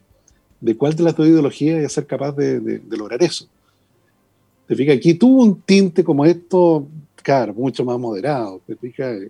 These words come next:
un poquito ridículo en relación a un alcalde chileno que trata de colocar una, <laughs> una tecnología sobre otra. Pero es una anécdota un poquito ridícula nomás, ¿te fijas? Pero, pero claro, en el, la época de la Guerra Fría, sí, pues,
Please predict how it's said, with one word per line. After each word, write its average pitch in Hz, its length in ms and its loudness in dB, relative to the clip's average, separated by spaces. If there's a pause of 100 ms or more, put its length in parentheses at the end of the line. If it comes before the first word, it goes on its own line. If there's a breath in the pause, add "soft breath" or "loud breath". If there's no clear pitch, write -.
un 131 100 -8
poquito 143 640 0
ridículo 147 500 2
en 127 60 -4
relación 127 340 -4
a 135 60 -4
un 123 80 -4
alcalde 123 500 -2
chileno 135 460 -4 (580 soft breath)
que 120 140 -6
trata 127 280 -4
de 131 80 -2
colocar 120 360 -2
una, 123 320 -4
<laughs> - 200 -12
una 147 200 -10
tecnología 123 500 -2
sobre 117 240 -4
otra. 143 320 0 (480 soft breath)
Pero 143 140 2
es 147 80 2
una 151 100 4
anécdota 131 380 0
un 113 60 -4
poquito 113 240 0
ridícula 117 420 -2
nomás, 113 380 -4
¿te - 100 -16
fijas? - 320 -14
Pero, 113 240 -8 (300 soft breath)
pero - 160 0
claro, 139 200 2
en 107 100 2
el, 107 100 -4 (120)
la 123 120 0
época 135 220 0
de 139 80 4
la 113 60 -2
Guerra 127 300 0
Fría, 127 340 -2
sí, 202 160 -6
pues, - 180 -16